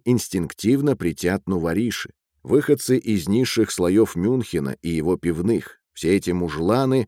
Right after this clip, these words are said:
опьяневшие от принадлежности к арийской расе, но явно лишённые её физических и интеллектуальных качеств. Чтобы убедиться в этом, достаточно их послушать и посмотреть на них.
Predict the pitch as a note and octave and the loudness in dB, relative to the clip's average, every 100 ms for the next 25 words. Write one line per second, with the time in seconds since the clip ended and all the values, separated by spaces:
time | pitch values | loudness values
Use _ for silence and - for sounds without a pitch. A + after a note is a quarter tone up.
0 | _ _ - E2 E2+ F#2 A2+ B2 - G2+ | _ _ -8 -6 -2 2 2 0 2 2
1 | F#2+ E2 E2+ D2+ E2 G#2 F#2 F#2 - F2 | 2 -2 -4 -2 2 2 2 -4 -4 -4
2 | - D2+ F2 F2+ - E2+ F#2 A#2 G2 - | -2 -2 -2 -4 -2 0 2 0 -4 -8
3 | - _ _ _ - D#2+ F2 E2 B2+ B2 | -16 _ _ _ -10 -6 -4 0 2 2
4 | A2 F#2 - F#2+ A#2+ A#2 G#2 E2+ E2+ D#2+ | 0 0 -2 -2 0 0 0 0 -2 -2
5 | C#2+ E2+ B2+ B2 - A#2+ - - C3+ - | -4 -4 -2 -4 -2 -4 -4 -2 -2 0
6 | A#2+ A2+ F#2+ - F2+ D#2+ D#2 D2 - D2 | -2 0 -2 -2 -2 -2 -4 -6 -8 -10
7 | B1 - - _ _ _ _ _ _ _ | -8 -14 -16 _ _ _ _ _ _ _
8 | _ _ _ _ _ - G2 D3 D#3+ D#3 | _ _ _ _ _ -6 0 6 6 6
9 | E3+ G#3+ - A#2+ G2+ E2 - G1+ - - | 0 -2 0 2 2 -2 -4 -12 -14 -8
10 | D#2 - F#3+ E3+ C#3+ C3+ C#3 - F#2+ - | -6 -2 0 2 0 0 -2 -2 -4 -4
11 | F2+ C#3+ C#3 C#3 B2+ - _ A2 - - | -2 -2 0 0 -2 -10 _ -2 0 -2
12 | G2+ F2+ F#2 G2 - D2 C2 G#1 - | -2 -2 2 0 0 -6 -6 -10 -18